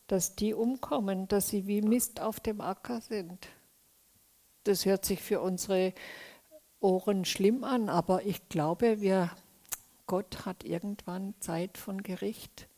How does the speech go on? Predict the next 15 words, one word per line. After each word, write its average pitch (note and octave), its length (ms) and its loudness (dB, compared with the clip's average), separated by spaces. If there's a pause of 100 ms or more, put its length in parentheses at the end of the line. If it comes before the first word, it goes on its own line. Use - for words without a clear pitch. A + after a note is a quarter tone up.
(760)
Und F#3+ 320 -2
Gericht F#3 500 0
ist A3 180 -2
immer, A3 480 -2 (840)
äh, E3+ 420 -2 (440)
Tod. G3 400 -4 (2000)
Der F3+ 140 2
zweite F3+ 540 0
Tod, A3 440 -4 (180)
das F3 200 -2
ist - 220 -6
das G3+ 180 -4
Gericht G#3 440 -4
von G#3+ 200 -6
Gott, G#3+ 380 -8